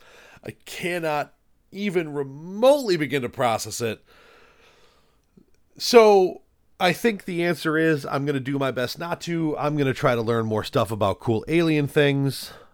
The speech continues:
And you know what? Baseball's back in full swing, so I'm gonna be playing a lot. I'm gonna be keeping up on what my guys that I coach are doing, how they're doing, how they're faring.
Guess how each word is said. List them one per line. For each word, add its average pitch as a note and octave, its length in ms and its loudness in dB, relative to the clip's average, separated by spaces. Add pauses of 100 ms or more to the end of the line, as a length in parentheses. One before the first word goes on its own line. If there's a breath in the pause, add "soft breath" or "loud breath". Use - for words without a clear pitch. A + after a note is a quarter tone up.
(180)
And A#2 640 -2 (280)
you C3+ 100 2
know C#3 100 4
what? C3+ 300 6
Baseball's C#3 480 0
back B2+ 300 -4
in A#2+ 100 -6
full A2 240 -4
swing, G#2+ 540 -6
so G#2 520 -2
I'm A2 200 -4
gonna G#2 100 -2
be F#2+ 80 -4
playing C#3 360 -2
a B2+ 60 -2
lot. B2 280 0
I'm G2 80 -10
gonna G2 100 -10
be F#2+ 80 -10
keeping B2 300 -4
up A#2 100 -2
on G#2+ 100 0
what G2+ 160 -4
my G2+ 140 -6
guys A2+ 320 -6
that G2 100 -6
I F#2 80 -12
coach D#3+ 300 0
are C#3+ 80 -8
doing, C3+ 320 -6
how G#2 220 -2
they're A#2+ 240 0
doing, B2 280 0
how G2 140 -4
they're A#2 220 -2
faring. A#2 440 -2